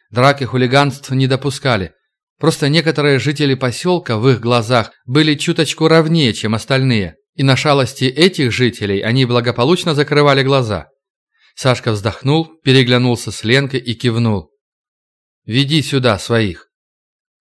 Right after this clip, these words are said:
Всех денег оставалось триста двадцать рубликов. Провожать караван из семи вазов и одного фургона вышли все жители окрестных домов.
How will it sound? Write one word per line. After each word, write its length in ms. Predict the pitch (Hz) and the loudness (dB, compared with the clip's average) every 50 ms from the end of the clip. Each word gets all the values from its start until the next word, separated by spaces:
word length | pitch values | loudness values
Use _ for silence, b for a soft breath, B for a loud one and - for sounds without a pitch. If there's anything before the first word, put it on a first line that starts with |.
| _ _ _ - | _ _ _ -8
Всех 260 | - - 156 135 120 | -2 0 2 2 2
денег 340 | 107 151 160 160 147 127 - | 2 0 0 0 -2 -4 -6
оставалось 640 | 113 - - 123 123 131 147 151 147 113 - - - b b b b b - | -8 -6 -2 0 2 4 4 4 2 0 -2 -4 -14 b b b b b 0
триста 420 | 147 143 156 160 147 - - 156 | 2 2 2 2 -2 -2 -4 -4
двадцать 480 | 123 110 120 127 131 131 - 131 - 139 | -2 0 0 0 0 -2 -4 -4 -2 0
рубликов. 520 | 131 131 113 101 98 92 - - 78 - _ _ _ _ _ _ _ _ _ _ _ _ _ _ _ _ _ _ _ _ _ _ | 0 0 0 -2 -4 -6 -8 -10 -16 -16 _ _ _ _ _ _ _ _ _ _ _ _ _ _ _ _ _ _ _ _ _ _
Провожать 420 | - 131 135 139 135 139 143 131 - | 0 2 4 4 4 2 2 0 0
караван 440 | - 135 131 131 131 143 139 135 127 | 0 0 2 2 2 2 2 0 0
из 120 | 120 - | -2 -4
семи 280 | - - 139 139 135 123 | -4 -2 0 0 2 2
вазов 540 | 120 123 120 107 113 139 147 135 110 104 - | 2 2 0 2 2 2 2 2 2 -2 -4
и 40 | 113 | -4
одного 320 | 113 110 120 123 135 131 | -2 -2 0 0 0 0
фургона 680 | 135 - 127 117 107 101 110 135 156 165 156 123 - b b b b b b b b | 0 -2 -4 -4 -4 0 2 2 2 2 2 -2 -4 b b b b b b b b
вышли 380 | - 113 160 165 - - 135 113 | 0 2 2 2 2 0 -4 -4
все 300 | - - - 147 160 139 | -4 -2 -2 0 0 0
жители 440 | 101 107 131 139 131 147 143 135 143 | 0 0 -2 -2 -2 -2 0 0 0
окрестных 640 | - - 117 - - 127 131 120 - - 120 107 107 | 0 -2 -6 -6 -2 -2 -2 -2 -2 -2 -4 -4 0
домов. 400 | 123 123 117 113 107 98 87 | 0 0 0 0 -2 -2 -4